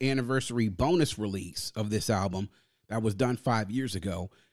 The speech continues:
where there were several remixes, but three that were placed on this album. Footprints, which was the CeeLo Green remix, which was featuring CeeLo. Pharrell, who we'll talk later about what this influence of this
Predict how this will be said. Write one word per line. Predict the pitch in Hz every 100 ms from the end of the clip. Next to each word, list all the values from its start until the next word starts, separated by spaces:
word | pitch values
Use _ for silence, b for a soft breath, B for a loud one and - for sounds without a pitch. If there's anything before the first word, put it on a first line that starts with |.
| b
where | 117 113
there | 113 113
were | 107 104
several | - 196 185
remixes, | 135 123 113 -
but | 113 101
three | 175 220 135
that | 120
were | 110 107
placed | - 113 110
on | 110 110
this | 107 110 -
album. | 107 110 92 98 b b b b b b _
Footprints, | 147 - 131 131 127
which | 117 110
was | 113
the | 110
CeeLo | - 131 117
Green | 101 117 127 123
remix, | 120 120 123 -
which | 98
was | 101
featuring | - 156 - 107
CeeLo. | 95 107 92 92 113 131 _ _ _ -
Pharrell, | 120 123 143 113 131 127
who |
we'll | 113 104
talk | - 123
later | 110 117 107
about | 101 104
what | 104 101
this | 104 -
influence | 117 - 107 101
of | 95
this | 98